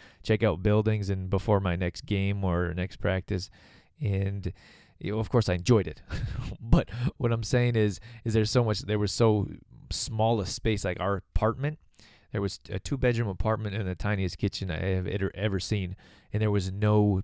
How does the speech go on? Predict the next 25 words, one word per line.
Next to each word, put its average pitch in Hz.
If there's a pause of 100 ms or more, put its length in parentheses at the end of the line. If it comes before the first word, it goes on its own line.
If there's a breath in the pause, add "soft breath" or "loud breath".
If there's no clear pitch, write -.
place 104
to 92 (800 soft breath)
put -
stuff. - (100)
There's 95
no 117
storage. - (520 soft breath)
So -
you 107
had 117
your 113
room 127
and 101
you 107
had, 101
my 104
closet 120
was 101
actually 98
on 95
the 87
outside 92
of 87
my 87
room. 85